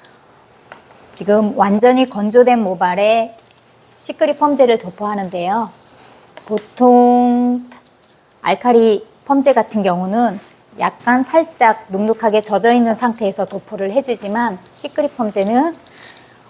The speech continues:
펌제 도포라고 하지만 사실은 모발 속에 단백질을 집어넣는 거기 때문에 모발이 완전히 건조되어 있어서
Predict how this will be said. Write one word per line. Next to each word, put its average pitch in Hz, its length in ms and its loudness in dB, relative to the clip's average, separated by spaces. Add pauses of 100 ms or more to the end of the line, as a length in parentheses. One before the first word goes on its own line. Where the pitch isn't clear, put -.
(120)
펌제 349 280 2
도포라고 247 480 2
하지만 262 360 0
사실은 294 420 0
모발 208 260 0
속에 214 220 -2
단백질을 214 540 0
집어넣는 185 520 -2
거기 175 220 -6
때문에 185 520 -4 (680)
모발이 190 480 2
완전히 202 640 2
건조되어 196 580 0
있어서 233 640 -2